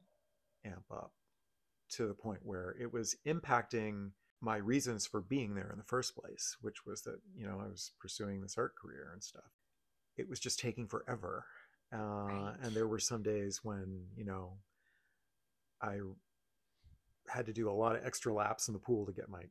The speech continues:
Speaker 1: head together.
Speaker 2: Right.
Speaker 1: Um, yeah, pretty highly functioning. But still, I noticed, you know, like, my hand would be shaking sometimes, or I didn't like the fact that it felt like I didn't have control.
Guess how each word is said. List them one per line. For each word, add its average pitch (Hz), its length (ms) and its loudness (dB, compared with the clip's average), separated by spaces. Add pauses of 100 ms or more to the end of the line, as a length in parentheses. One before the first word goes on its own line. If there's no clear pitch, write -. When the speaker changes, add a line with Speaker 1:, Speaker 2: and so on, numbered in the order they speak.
(260)
Speaker 1:
head 127 280 -2
together. 95 480 -8 (320)
Speaker 2:
Right. 139 540 2
Speaker 1:
Um, 95 60 -14 (1160)
yeah, 101 220 -2 (180)
pretty 190 180 2
highly 110 280 6
functioning. 101 540 -4 (140)
But 151 200 8
still, 151 380 12
I 127 100 8
noticed, 143 520 8
you 151 80 4
know, 123 160 6
like, 113 180 4 (180)
my 101 120 0
hand 120 360 0
would 95 120 -4
be 101 100 -8
shaking - 480 -4
sometimes, 113 840 -10
or - 440 -6 (1600)
I 147 80 6
didn't 160 180 4
like 170 500 10
the - 60 4
fact - 640 0
that 110 180 0 (260)
it 135 120 -2 (140)
felt - 320 4
like 107 180 -2
I 110 40 4
didn't 101 200 2
have 95 300 -4
control. - 640 6